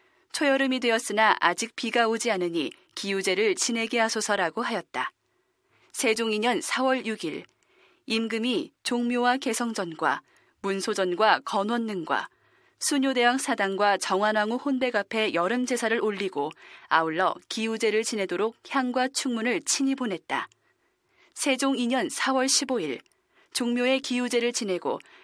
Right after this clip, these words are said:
명산대천에 비 오기를 빌었으며 또 동방토룡에게도 비를 빌었다.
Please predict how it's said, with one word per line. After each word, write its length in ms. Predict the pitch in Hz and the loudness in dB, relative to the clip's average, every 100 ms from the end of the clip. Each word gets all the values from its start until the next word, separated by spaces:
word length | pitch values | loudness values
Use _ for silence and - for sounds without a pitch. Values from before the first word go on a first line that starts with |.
| _ | _
명산대천에 880 | 180 185 226 208 190 - 190 220 - | 0 2 0 0 -2 -2 0 2 0
비 200 | - 233 | -2 -2
오기를 360 | 233 214 208 | -2 -2 -2
빌었으며 580 | 214 180 180 170 170 196 - _ _ _ | 0 -2 -2 -2 0 0 -4 _ _ _
또 240 | 226 202 | 2 2
동방토룡에게도 1120 | - 240 240 233 254 269 277 254 208 156 160 214 | 0 -4 0 0 0 0 -2 -2 -2 -4 -2 -2
비를 280 | - 214 220 | -2 -4 -2
빌었다. 480 | 214 165 - - | -4 -8 -8 -8